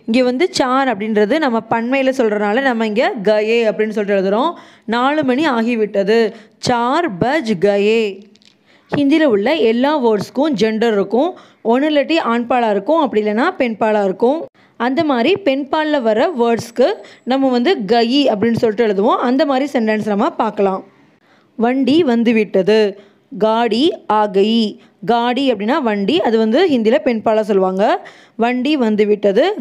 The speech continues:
காடி ஆ கயி. லேட்டாகி விட்டது, தாமதமாகி விட்டது அப்படின்னு சொல்றதுக்கு தேர் ஹோ கயி. தேர் அப்படின்னா தாமதம், அது வந்து ஹிந்தியில, ஆ, பெண்பாலா யூஸ் பண்ணுவாங்க. தேர் ஹோ கயி,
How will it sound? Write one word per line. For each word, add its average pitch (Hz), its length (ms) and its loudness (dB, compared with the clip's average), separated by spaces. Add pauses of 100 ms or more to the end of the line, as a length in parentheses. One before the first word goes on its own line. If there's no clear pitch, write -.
காடி 208 580 0
ஆ 202 160 0
கயி. 202 600 0 (1160)
லேட்டாகி 269 600 0
விட்டது, 214 540 2
தாமதமாகி 254 720 0
விட்டது 208 480 2
அப்படின்னு 214 240 -2
சொல்றதுக்கு 190 540 2 (400)
தேர் 254 440 0
ஹோ 226 360 0
கயி. 208 400 0 (280)
தேர் 254 320 2
அப்படின்னா 226 360 -2
தாமதம், 220 560 -2 (220)
அது 240 200 -2
வந்து 254 240 0
ஹிந்தியில, 233 380 2 (320)
ஆ, 214 320 2
பெண்பாலா 254 460 0
யூஸ் - 120 -2
பண்ணுவாங்க. 196 520 0 (360)
தேர் 277 360 0
ஹோ 233 320 0
கயி, 214 400 0